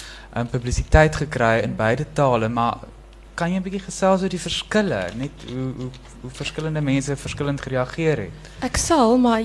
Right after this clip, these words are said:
Speaker 2: ek wil ook graag hê, Fourie, dat jy 'n bietjie vir die, ehm, gehoor ook moet vertel oor hoe jy die twee wêrelde beskryf, want jy gee tog ook uit in beide wêrelde en wat dit beteken finansiëel, want ons,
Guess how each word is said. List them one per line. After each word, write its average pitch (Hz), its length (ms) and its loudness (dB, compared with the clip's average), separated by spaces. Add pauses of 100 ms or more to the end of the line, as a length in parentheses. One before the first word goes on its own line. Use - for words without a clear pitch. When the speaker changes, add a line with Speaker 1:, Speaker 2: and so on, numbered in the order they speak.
Speaker 2:
ek 240 160 2
wil 254 100 4
ook 269 200 2
graag - 380 0
hê, 247 120 4
Fourie, 240 240 8
dat 233 160 8
jy 214 120 8
'n 220 40 6
bietjie 233 240 0
vir 220 120 4
die, 208 180 2 (120)
ehm, 196 300 2
gehoor 220 360 8
ook 226 60 -2
moet 240 140 0
vertel 208 440 2 (180)
oor 208 140 4
hoe 202 160 6
jy 196 220 8
die 214 140 2 (100)
twee 208 240 8
wêrelde 180 540 2 (220)
beskryf, 196 280 2
want 202 120 4
jy 196 100 6
gee 226 180 2
tog 220 180 0
ook 233 280 -4
uit 247 260 2
in 208 60 0
beide 175 280 4
wêrelde 165 420 -2
en 170 120 -2
wat 175 120 2
dit 185 120 -4
beteken 190 460 -2 (500)
finansiëel, 196 460 4
want 190 160 4
ons, 190 140 -4